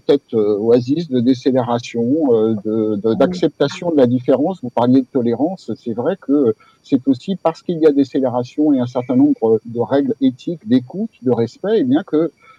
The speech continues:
on peut prendre un peu de temps d'écouter les autres, dont on ne partage pas forcément les mêmes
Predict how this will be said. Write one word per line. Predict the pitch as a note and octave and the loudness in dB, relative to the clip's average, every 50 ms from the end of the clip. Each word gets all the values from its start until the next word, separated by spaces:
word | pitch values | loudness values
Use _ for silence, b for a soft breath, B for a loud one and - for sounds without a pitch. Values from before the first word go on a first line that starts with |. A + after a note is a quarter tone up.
| b _ - | b _ -6
on | A#3+ | -4
peut | B2+ - - G3+ A3+ G#3+ D3+ A#2+ - - | -4 0 0 2 2 4 4 2 2 0
prendre | - - - F#3+ G#3 F3+ | -6 -4 -4 -2 0 0
un | D4+ C4+ | 0 0
peu | - - E3 | 2 0 0
de | C#3+ C#3 | 2 0
temps | - - F#3+ F#3 | -2 -2 -4 -6
d'écouter | D#3+ C3 D3 G#3 A3 - _ - - G3+ F#3 _ - A3+ A#3+ | -4 -4 -2 -4 -4 -6 _ -12 -10 -10 -10 _ -6 -6 -2
les | G3+ F3 D3+ C3+ B2+ | 0 0 0 0 -2
autres, | C#3+ E3+ A#3+ B3 - - C3 | -4 -4 -4 -4 -4 0 2
dont | B2+ C#3+ C#4 - | 2 2 4 4
on | C#3 | 2
ne | - | 2
partage | - D3 - _ - B2+ B2 - | 2 0 -2 _ -2 -2 -2 -2
pas | - G#3+ G#3+ | -4 -4 -4
forcément | - - - - - - E3 - - - E3+ | -4 -8 -12 -12 -6 -4 -2 -2 -2 -2 -2
les | - - | 0 0
mêmes | A#2+ C3 C3+ C3 A#2+ | 2 2 2 2 0